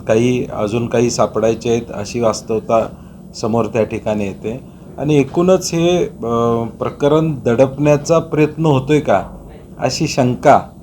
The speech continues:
महाराष्ट्रातल्या जनतेला या ठिकाणी. आणि मी परवा म्हणलं तसं, सत्ता कुणाची आहे याच्यापेक्षा महाराष्ट्रातल्या पोलिसांची प्रतिष्ठा लागलेली आहे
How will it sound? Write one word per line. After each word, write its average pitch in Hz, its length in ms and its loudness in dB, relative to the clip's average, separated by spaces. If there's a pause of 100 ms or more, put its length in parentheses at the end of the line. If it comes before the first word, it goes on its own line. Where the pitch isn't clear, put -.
(320)
महाराष्ट्रातल्या 131 840 2
जनतेला 113 480 0
या 104 140 4
ठिकाणी. - 440 -12 (540)
आणि 147 200 -2
मी 165 60 0
परवा 156 340 6
म्हणलं 147 340 4 (100)
तसं, 101 220 -4 (680)
सत्ता - 420 2
कुणाची 165 520 4
आहे 107 460 -2
याच्यापेक्षा 147 840 2
महाराष्ट्रातल्या 143 800 2
पोलिसांची 135 640 -2
प्रतिष्ठा 131 560 -2
लागलेली 85 460 -2
आहे - 100 -18